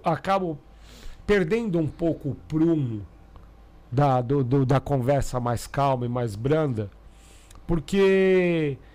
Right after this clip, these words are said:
você falando br-, de forma branda e, e, e, e, e, e calma com a pessoa, a pessoa, às vezes, ela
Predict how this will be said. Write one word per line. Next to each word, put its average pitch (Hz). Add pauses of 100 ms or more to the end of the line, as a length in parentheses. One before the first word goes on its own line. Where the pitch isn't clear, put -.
(440)
você 170
falando 196
br-, 123
de 143
forma 151
branda 135
e, 127 (100)
e, 131 (140)
e, 156
e, 135 (160)
e, 127
e 120
calma 156
com -
a 131
pessoa, 143 (680)
a 160
pessoa, 196
às 143
vezes, 180
ela 185